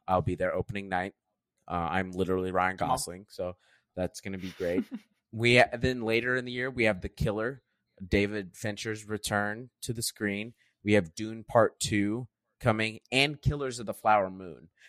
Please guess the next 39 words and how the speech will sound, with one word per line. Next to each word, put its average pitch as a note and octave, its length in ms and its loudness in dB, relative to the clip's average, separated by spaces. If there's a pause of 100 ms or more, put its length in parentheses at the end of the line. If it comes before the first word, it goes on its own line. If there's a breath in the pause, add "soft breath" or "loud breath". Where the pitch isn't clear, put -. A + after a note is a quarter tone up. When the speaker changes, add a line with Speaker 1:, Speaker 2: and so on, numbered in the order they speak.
(120)
Speaker 1:
Those D#3+ 220 8
are F#3+ 100 8
all C3 260 8
movies B2 440 -4
that A2 120 -2
are G2+ 80 0
expected - 880 -2
to G#2+ 100 -6
contend G2+ 520 -2
for F#2 160 -6
awards E2 540 -10
too. D2 280 -12 (360 loud breath)
And B2 120 8
that's F#3+ 200 10
another C#3 420 0
thing D#3 340 -6
that C#3+ 120 0
I D3 120 0
think D3+ 300 -10 (100)
I, A2+ 280 2
is A#2+ 180 0
maybe C3 280 -2
missing C3 460 -6 (320)
is A2+ 160 0
we B2+ 180 -4
don't, C#3+ 540 2
it B2+ 100 -2
doesn't D3+ 300 -2
feel D3 160 -6
like C#3+ 200 -2
we B2 100 -2
have A#2 200 2
an G2+ 100 -10 (100)
early, G#2 440 -4
like, F#2+ 220 -6
awards F2+ 560 -8
contender. F2+ 560 -12
Now, A2+ 180 4
normally D3+ 520 -2